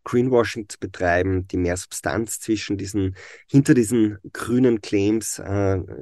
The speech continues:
grüner Werbung sozusagen einfordern wird, die für uns natürlich auch ein großer, einen großen Rückenwind bringt, weil die Unternehmen wissen, okay, es reicht jetzt nicht mehr, wenn ich mein eigenes Nachhaltigkeitslabel erfinde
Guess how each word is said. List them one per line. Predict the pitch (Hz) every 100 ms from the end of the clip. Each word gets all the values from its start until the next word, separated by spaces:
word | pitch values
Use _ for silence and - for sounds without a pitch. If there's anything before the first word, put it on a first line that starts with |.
| 65 78
grüner | - 117 110
Werbung | 92 95 104
sozusagen | 95 - 95 90
einfordern | - 95 101 101 90 90
wird, | 95 131 139 - - - - -
die | 107
für | 110 104
uns | 117 123
natürlich | 104 101 -
auch | 92 104
ein | 110
großer, | 101 98 104 117 107
einen | 101
großen | 92 101 113
Rückenwind | 98 110 - 113 107 104 -
bringt, | 139 269 - -
weil | 98
die | 101
Unternehmen | 92 98 92 98 95
wissen, | 107 - 107
okay, | 92 110
es | 107 -
reicht | 67 - 110
jetzt | -
nicht | 117 -
mehr, | 104
wenn | 104
ich | 98
mein | 101
eigenes | - 95 110 107
Nachhaltigkeitslabel | 85 107 104 92 104 - - 95 92 95
erfinde | 92 110 107 110